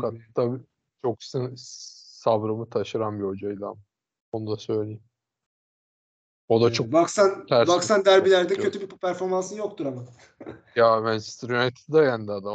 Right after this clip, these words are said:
Speaker 1: ama.
Speaker 2: Ha, doğru.
Speaker 1: Yani
Speaker 2: Oynayarak
Speaker 1: çok
Speaker 2: yendi bir
Speaker 1: öyle
Speaker 2: de. Yatarak değil yani.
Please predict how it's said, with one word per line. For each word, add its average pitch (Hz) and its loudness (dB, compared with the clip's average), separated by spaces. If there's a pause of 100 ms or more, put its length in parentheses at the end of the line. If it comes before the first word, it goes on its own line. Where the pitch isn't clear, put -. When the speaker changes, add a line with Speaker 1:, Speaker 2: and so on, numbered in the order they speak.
Speaker 1:
ama. 175 -4 (140)
Speaker 2:
Ha, 160 2
doğru. 165 2 (1600)
Speaker 1:
Yani 165 6
Speaker 2:
Oynayarak 190 6
Speaker 1:
çok - -14
Speaker 2:
yendi 139 -6
bir - -6
Speaker 1:
öyle 127 -6
Speaker 2:
de. 113 -18 (320)
Yatarak 170 -2
değil 165 4
yani. 120 -6